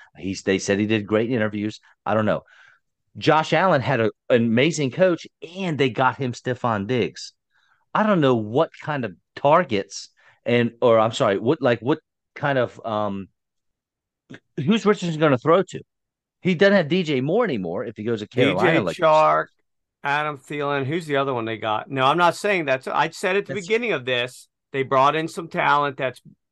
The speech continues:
Speaker 2: past their prime, but at least he has somebody to throw to besides Terrence Marshall.
Speaker 1: The one guy, and this is my last point, the one guy who's been drafted recently who's a phenomenal quarterback in the N F L that actually needed coaching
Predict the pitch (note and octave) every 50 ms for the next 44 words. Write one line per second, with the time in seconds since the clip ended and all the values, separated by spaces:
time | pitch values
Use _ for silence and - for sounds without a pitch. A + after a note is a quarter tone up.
0 | _ _ _ _ - C#3 C#3+ C#3+ D#3 - - - F3 F3 E3+ - - F3 C#3+ B2+
1 | B2 A#2+ B2 B2 C3 B2+ _ _ _ _ _ _ _ - D3 D3+ E3 F#3 G3+ F#3
2 | F3 G3+ F#3 E3+ D3+ - - - - - - - - F3+ E3 E3+ D3+ B2+ A#2+ A#2+
3 | B2 B2 A#2 A#2+ - - C#3 C3+ B2+ B2+ - C3 B2 A2 A#2 - D3 C3 B2+ B2
4 | - _ D#3 D3 C3+ B2+ - - B2+ A#2+ A#2 A#2+ - - A2 G#2 - _ _ _
5 | _ _ _ _ _ _ _ _ _ _ _ - A#2 G#2+ G#2 G2 A2 A#2+ C3+ D#3+
6 | F#3 E3+ D#3 A#2+ G2 D#2+ - - G#2 A2+ - C#3 C#3+ C#3 C#3 C3 B2+ - - B2
7 | F#2 - - E2+ F2 E2+ E2+ F2+ A2+ C3+ E3 G3 A3 G#3 G3+ F3 C3+ G#2 E2+ D#2
8 | D#2 - _ _ _ _ _ _ _ _ _ _ _ _ C3+ B2+ A2 - C3 A#2+
9 | A#2 - A#2+ A#2 B2 C3 - D3+ B2+ A#2 B2 C#3 C3 - - B2+ A#2+ A#2 A#2 G#2+
10 | A#2+ G#2+ F#2+ G#2+ G#2+ G2+ - _ G#2+ G#2 G#2+ A2+ A#2 B2 C3 C#3+ C#3+ C#3+ - -
11 | F3+ D3+ C3 B2+ B2+ A#2 A2+ - A#2 G#2+ A2 A2 A2 A#2+ B2+ A#2+ G#2+ F#2+ F2 F2
12 | F2 A2 G#2+ - _ A2+ A2+ B2 C3 - - D3+ C3+ A#2+ A2+ A2 G#2 A2+ B2 B2
13 | B2 A#2+ - - - B2 B2 B2+ B2 - D#3 D#3 F3